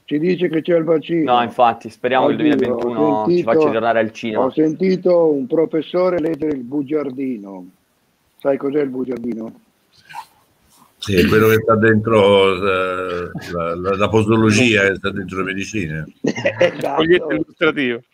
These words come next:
Speaker 1: Vabbè, no, non commento perché c'è scritto su un bugiardino.
Speaker 2: Qui, per esempio,
Speaker 1: Vabbè.
Speaker 2: Neri.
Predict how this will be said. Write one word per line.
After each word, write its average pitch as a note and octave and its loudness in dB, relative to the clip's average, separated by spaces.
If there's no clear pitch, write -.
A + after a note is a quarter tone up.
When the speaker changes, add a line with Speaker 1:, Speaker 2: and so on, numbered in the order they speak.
Speaker 1:
Vabbè, D3+ -6
no, D3+ -8
non E3 -6
commento E3 -6
perché C3+ -6
c'è - -14
scritto D3 -10
su C#3 -10
un B2+ -6
bugiardino. B2 -4
Speaker 2:
Qui, G#3 4
per F3 8
esempio, D#3+ 6
Speaker 1:
Vabbè. D3 4
Speaker 2:
Neri. C3+ 0